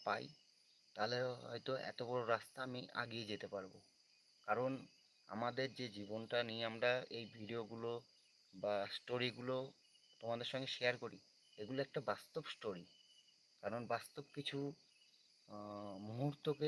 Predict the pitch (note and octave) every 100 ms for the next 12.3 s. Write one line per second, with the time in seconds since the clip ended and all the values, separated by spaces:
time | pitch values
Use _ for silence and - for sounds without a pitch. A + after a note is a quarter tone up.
0 | D#3 C#3+ B2+ C3+ C#3+ - - C3 B2 B2+
1 | D3+ - - - _ - _ _ C3 B2+
2 | G#2+ G2 - _ _ _ - _ _ -
3 | B2 C#3 D#3 - _ _ E2 B2 D3 -
4 | C#3 C#3 C#3 B2+ B2 A#2 A#2+ C#3 C3+ A2+
5 | A2+ A2 A#2 B2 - A2+ A#2+ - B2+ A#2
6 | A#2 G#2+ B2+ A2+ G#2+ G2 F2+ - _ _
7 | _ - G#2 A2 C3 B2 A#2+ A#2 B2 A2+
8 | A2 G#2 - - - D#3 D#3+ _ _ _
9 | - G#2 A#2+ - G#2 B2+ - B2 B2+ C3+
10 | C3+ B2+ C3 A#2+ A#2 - B2 B2 D3 -
11 | - - - - - A2+ G#2 G#2+ - G2+
12 | G2 - -